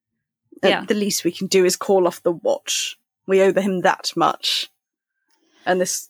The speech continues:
Speaker 1: sort of quiet putting him out to, to pasture.
Speaker 2: Yeah, which is something that happens all the fucking time. And
Speaker 1: Oh, absolutely.
Speaker 2: and, like, directly fed from politicians to journalism,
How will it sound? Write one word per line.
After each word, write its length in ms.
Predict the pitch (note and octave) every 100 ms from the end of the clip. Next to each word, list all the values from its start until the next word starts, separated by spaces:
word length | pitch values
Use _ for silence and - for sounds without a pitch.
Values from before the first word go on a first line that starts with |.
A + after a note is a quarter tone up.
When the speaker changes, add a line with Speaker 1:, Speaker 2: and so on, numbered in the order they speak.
| _
Speaker 1:
sort 180 | - G#3
of 100 | F#3+ -
quiet 580 | - G#3 G#3 F3+ -
putting 300 | - G3 -
him 100 | F3
out 220 | F3 D#3+ - _ -
to, 220 | F#3+ F3 _ -
to 100 | F#3+
pasture. 600 | - G3+ - - - - - _ _ _ _ _ C4
Speaker 2:
Yeah, 180 | C4 - _ -
which 220 | G3 -
is 100 | F#3
something 420 | E3 D3+ D3 D3+
that 160 | - -
happens 420 | - - D3 - -
all 220 | E4 B3+
the 60 | E3+
fucking 400 | D3 D#3 - -
time. 540 | D#3+ C#3+ - - - -
And 280 | E3 D3+ -
Speaker 1:
Oh, 100 | C4
absolutely. 640 | G3+ - F#3+ B2+ D3 E3+ _ _ _ _
Speaker 2:
and, 260 | E3+ E3+ D3
like, 300 | D3 - -
directly 880 | D#3+ D#3 - - D3+ D3+ D3+ D#3 _ _ _ _ _ _ _ _ _ _ _ _ _ _
fed 420 | - - D3+ D3+ -
from 260 | D3+ D3 -
politicians 680 | D#3 D3+ D3+ D3 - D3 -
to 180 | D#3+ C#3+
journalism, 760 | F#3 F3 A#2 - - -